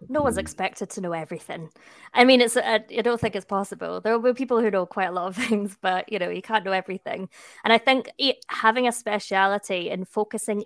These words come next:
Speaker 1: in on one thing and knowing as much as you possibly can about that one thing is such a better approach, because one of the things you don't want to be is just scattered across, you know, everything.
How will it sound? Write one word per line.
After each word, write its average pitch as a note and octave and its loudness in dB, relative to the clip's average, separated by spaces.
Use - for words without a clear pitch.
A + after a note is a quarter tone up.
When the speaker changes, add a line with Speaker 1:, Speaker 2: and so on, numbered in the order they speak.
Speaker 1:
in G3+ 0
on G3 0
one F3+ -4
thing F#3 -6
and G3 -2
knowing A3 2
as G#3 -2
much G3+ -4
as F#3+ -8
you F#3+ -8
possibly F#3 -10
can F#3+ -2
about F#3 -4
that F#3 -4
one F#3 -4
thing F3+ -6
is - 0
such A#3+ 0
a B3 0
better G#3+ -2
approach, - -2
because F#3 -2
one G#3+ 0
of A3+ -2
the A3 -14
things G3+ -6
you F3+ -16
don't F#3+ -4
want F#3 -6
to - -20
be F3+ -6
is E3+ -8
just - -4
scattered F#3 2
across, F3+ 0
you G3+ -6
know, F3+ 0
everything. G3+ 2